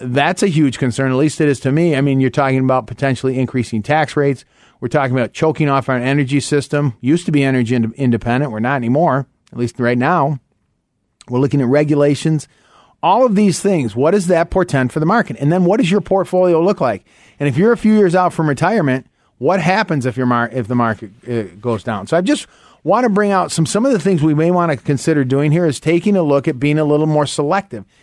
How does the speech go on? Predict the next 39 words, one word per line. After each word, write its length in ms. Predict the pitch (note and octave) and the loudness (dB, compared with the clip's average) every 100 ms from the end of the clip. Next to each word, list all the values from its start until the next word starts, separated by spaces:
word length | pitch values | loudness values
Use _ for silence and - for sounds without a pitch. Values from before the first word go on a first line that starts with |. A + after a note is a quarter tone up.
| _ - | _ -4
in 180 | E3+ E3+ | 0 2
the 80 | |
market. 400 | D#3+ F3 E3 - | 2 0 -2 -6
What 160 | C3 E3 | -2 0
do 120 | A#3 | 2
I 100 | F3+ | 2
mean 240 | F3 G3+ F#3 | 2 2 2
by 200 | B2+ G#2+ | 0 -2
that? 300 | G2 F2+ - _ _ _ _ - | -4 -8 -14 _ _ _ _ -4
You 80 | D3+ | 0
know, 340 | E3 D#3+ D3 | 2 2 0
um, 460 | D3+ D3 C3+ C3 - _ C3 | 0 2 2 0 -2 _ -2
do 120 | D3+ | 2
we 80 | E3+ | 4
want 220 | E3 F#3+ | 2 0
to 40 | F3+ | 0
take 260 | G3 G#3 | 0 0
some 220 | - C#3+ | 0 0
risk 220 | B2 A#2 A#2+ | 0 0 -2
off 220 | G#2 - | -2 -4
the 60 | G#2+ | -6
table? 400 | A2+ G#2 F#2+ - | -4 -4 -6 -6
How 200 | E3 G3 | -2 2
much 260 | G3+ G3+ | 2 0
do 100 | G3+ | 2
we 140 | E3+ C#3+ | 2 4
have 240 | C#3 B2 | 2 2
in 80 | A#2+ | 0
equities 420 | A#2 B2 A#2 A2 | 0 -2 0 0
versus, 600 | G#2 B2 A#2 A#2+ G#2+ G2 _ _ _ _ _ - | 0 -2 0 -2 -2 -4 _ _ _ _ _ -6
versus 380 | C3+ C3+ C3 A2+ | -2 -2 0 -2
bonds 480 | G#2 A#2 G2+ F#2+ G#2+ | 0 -2 -2 -6 -8
or 80 | G#2+ | -8
fixed, 560 | - B2 - - - _ _ - - | -4 -4 -4 -18 -20 _ _ -20 -4
right? 320 | C3 D3 F3 _ _ _ - | 0 0 -2 _ _ _ -6
And 120 | C3+ | -2
so 280 | F3 E3+ D#3 | 2 2 2
going 320 | C#3 F#3 F#3+ | 2 2 2
forward, 560 | - F#3+ G#3 D#3+ D#3 | 2 2 4 2 0